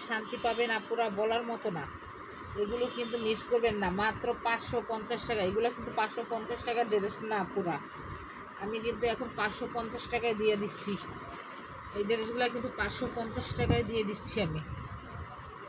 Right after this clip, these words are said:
দেখেন, এত সুন্দর ড্রেসটা পাঁচশো পঞ্চাশ টাকায় দিয়ে দিচ্ছি। এই যে সালোয়ারটা, আর এটা হবে ওড়নাটা।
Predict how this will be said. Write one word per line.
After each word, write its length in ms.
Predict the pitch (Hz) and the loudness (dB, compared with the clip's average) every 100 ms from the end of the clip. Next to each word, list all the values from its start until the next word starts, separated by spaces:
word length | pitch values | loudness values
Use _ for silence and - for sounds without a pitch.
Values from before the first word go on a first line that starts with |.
| - - - - 185 | -12 -12 -12 -10 -4
দেখেন, 280 | 190 202 208 - 208 | -4 -2 -4 0 -2
এত 120 | 202 226 - | -2 -4 -4
সুন্দর 380 | 214 208 208 208 180 | -4 -4 0 0 2
ড্রেসটা 420 | 180 185 - 170 147 - - - - - - - | 0 -2 -2 -4 -6 -10 -10 -8 -8 -10 -12 -6
পাঁচশো 320 | 208 202 - 220 214 | -2 -2 0 -2 -2
পঞ্চাশ 340 | 214 208 214 - | -4 -2 -2 0
টাকায় 240 | 233 226 208 | 0 0 2
দিয়ে 120 | 214 202 | 2 2
দিচ্ছি। 300 | 214 - 240 330 - - - - - - - - | 0 -4 0 -2 -2 -10 -6 -6 -6 -8 -8 -6
এই 60 | 196 | 0
যে 80 | 202 214 | 0 2
সালোয়ারটা, 680 | 240 214 208 214 - - 240 302 - - - - - - - - - - - - - - - - - - - - - | 2 4 4 2 0 2 4 4 -2 -12 -12 -10 -12 -12 -12 -10 -10 -10 -10 -10 -12 -10 -10 -10 -10 -10 -10 -10 -8
আর 100 | 185 - 208 | -6 -2 -2
এটা 140 | 214 214 | -2 -2
হবে 160 | 226 226 208 | 0 0 0
ওড়নাটা। 440 | 190 180 170 170 | 0 0 -2 -4